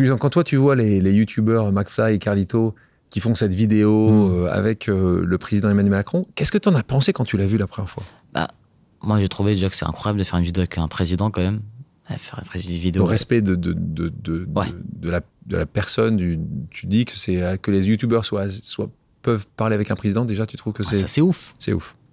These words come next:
Speaker 2: C'est ouf. Après, voilà, McFly et Carlito, ils ont un certain impact. Après, bon, et, euh, il y a des gens qui, qui vont dire, « Ouais, mais Macron, il fait ça pour se racheter un truc auprès des jeunes, et cetera.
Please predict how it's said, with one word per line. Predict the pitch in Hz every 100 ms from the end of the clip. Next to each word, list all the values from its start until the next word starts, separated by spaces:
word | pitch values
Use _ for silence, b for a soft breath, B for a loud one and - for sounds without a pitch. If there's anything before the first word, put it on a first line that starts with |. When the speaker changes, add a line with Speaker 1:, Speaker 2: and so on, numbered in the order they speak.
| -
Speaker 2:
C'est | -
ouf. | 147
Après, | - -
voilà, | 98 113
McFly | 85 -
et | 82
Carlito, | 90 123
ils | 95
ont |
un |
certain | 82 - 87
impact. | 82 123 190 - - b b b b b -
Après, | - 117
bon, | 101 95
et, | 85
euh, | 85 85
il |
y | 87
a | 85
des | 90
gens | 98 95 85
qui, | - 85 80 82
qui | 80 87
vont | 85
dire, « | 90 98 85
Ouais, | 90 101 104 104
mais | 87
Macron, | 82 85 - 104
il | 98
fait | 87
ça | 85 98
pour | 98 92
se | 87
racheter | 90 92
un | 87
truc | - 95
auprès | 90 - 90
des | 92
jeunes, | 87 104 104
et | 87
cetera. | - - 92 82 95 104 104